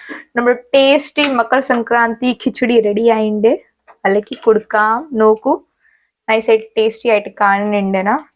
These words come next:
നിങ്ങളുടെ ഇതുപോലെ ട്രൈ ചെയ്യൂ ഫ്രണ്ട്സ്, ഉണ്ടാക്കിയിട്ട് കിച്ചടി. ഇത് പിന്നെ ലൈറ്റ് ഫുഡ് ആണ്, നല്ല ടേസ്റ്റി ആണ്, പിന്നെ ഹെൽത്തി ആണ് നമ്മുടെ ഹെൽത്തിക്ക്. കിച്ചടി,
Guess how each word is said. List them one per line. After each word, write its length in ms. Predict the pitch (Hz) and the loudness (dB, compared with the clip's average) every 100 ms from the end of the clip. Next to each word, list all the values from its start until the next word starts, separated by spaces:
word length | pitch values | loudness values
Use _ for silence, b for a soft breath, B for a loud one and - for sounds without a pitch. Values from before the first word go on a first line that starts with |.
| 240 | -4
നിങ്ങളുടെ 240 | 254 311 | 0 2
ഇതുപോലെ 360 | 349 320 294 302 | 2 2 2 0
ട്രൈ 380 | 302 233 240 | 0 0 0
ചെയ്യൂ 320 | 269 269 254 262 | 0 0 2 2
ഫ്രണ്ട്സ്, 380 | - 214 220 | 0 -2 -2
ഉണ്ടാക്കിയിട്ട് 540 | 226 202 190 190 214 220 | -2 0 0 0 -4 -6
കിച്ചടി. 460 | - 202 226 240 - B B B | -8 -6 -2 -2 -6 B B B
ഇത് 160 | 240 277 | -2 -2
പിന്നെ 180 | 285 294 277 | 0 0 2
ലൈറ്റ് 280 | 240 233 240 - | 0 0 -4 -4
ഫുഡ് 220 | 285 - | -2 0
ആണ്, 240 | 226 214 220 | 0 0 0
നല്ല 340 | 226 214 220 | 2 2 2
ടേസ്റ്റി 520 | 226 226 214 214 240 | 2 0 0 -2 -2
ആണ്, 340 | 226 202 202 208 | 0 0 -2 -4
പിന്നെ 180 | 214 247 | -6 -6
ഹെൽത്തി 480 | 240 240 233 226 294 | 2 4 4 2 2
ആണ് 560 | 226 190 196 214 _ | 2 0 -4 -8 _
നമ്മുടെ 160 | 202 202 208 | -6 -4 -2
ഹെൽത്തിക്ക്. 560 | 202 196 214 208 226 - _ _ _ _ _ | -2 -4 -8 -8 -12 -14 _ _ _ _ _
കിച്ചടി, 440 | 226 - 233 233 | -16 -6 -4 -4